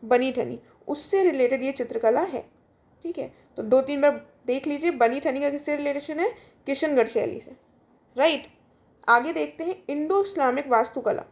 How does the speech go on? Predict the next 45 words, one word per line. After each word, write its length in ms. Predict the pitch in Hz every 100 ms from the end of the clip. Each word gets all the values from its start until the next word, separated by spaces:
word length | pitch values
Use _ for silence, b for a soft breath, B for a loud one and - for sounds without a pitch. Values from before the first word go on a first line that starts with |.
| _ b b b
इसके 280 | 294 - 370
संदर्भ 320 | 349 294 311
में 120 | 320
कौन 220 | 330 277
सा 140 | 302 330
स्टेटमेंट 680 | - _ - 254 254 302
सही 320 | - 247 330 349
नहीं 500 | 240 214 254 240 220
है? 80 | - _ b b b _
तो 240 | 285 294 -
इसमें 280 | 269 311 330
मीनारों 400 | 262 240 233 277
का 100 | 311
प्रयोग 320 | 294 294 294
किया 180 | 233 220
जाता 280 | 247 262
था, 260 | 302 359 - -
अलंकरण 520 | 247 294 320 330 320
के 140 | 330 320
लिए 360 | 320 359 359 _ _ -
आर्यभट्ट 480 | 240 254 262 311 -
विधि 280 | 285 311 311
का 180 | -
यूज़ 240 | 311 302 302
किया 160 | 247
जाता 280 | 294 285 294
था 220 | 330 440 - B B B
और 120 | 320
मानव 520 | 277 254 269 320 403 403
और 200 | 415 -
पशु 240 | 330 359
आकृतियों 500 | 302 269 262 247 269
का 100 | 262
प्रयोग 340 | 262 240 226 226
किया 180 | 233 226
गया 200 | 233 240
है। 80 | - b b 247
ये 260 | 277 349
स्टेटमेंट 440 | 339 277 269 285 247
बिल्कुल 280 | 240 247
गलत 300 | 233 220 233
है, 180 | 320 427 b b b
क्योंकि 260 | 302 311 339
जो 240 | 349 - -
इन-, 220 | 269